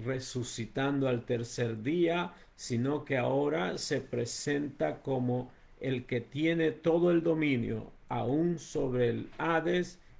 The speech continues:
y sobre la muerte, que son los, eh, las fuentes o lo que Satanás utiliza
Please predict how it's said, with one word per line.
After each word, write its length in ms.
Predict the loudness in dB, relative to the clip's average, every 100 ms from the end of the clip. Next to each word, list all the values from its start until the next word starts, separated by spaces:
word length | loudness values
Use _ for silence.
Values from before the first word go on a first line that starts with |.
| -20 -2
y 140 | 0
sobre 480 | 2 2 0 2 2
la 140 | 2 0
muerte, 680 | 2 2 2 -2 -6 -6 -10 -20 -20 -6
que 160 | -2 0
son 580 | -2 0 0 0 -2 -6 -12 -16 -16 -4
los, 640 | 0 2 0 -2 -6 -14 -20 -20 -20 -20 -20 -10
eh, 340 | -4 -2 -2 -2
las 340 | -2 -2 -4
fuentes 920 | -8 0 2 2 0 2 4 4 0 -10 -4
o 420 | 0 2 0 0
lo 320 | 2 4 4 2
que 180 | -2
Satanás 840 | -2 -2 -2 0 0 2 2 0 -2
utiliza 880 | -4 -2 0 2 2 0 -4 -4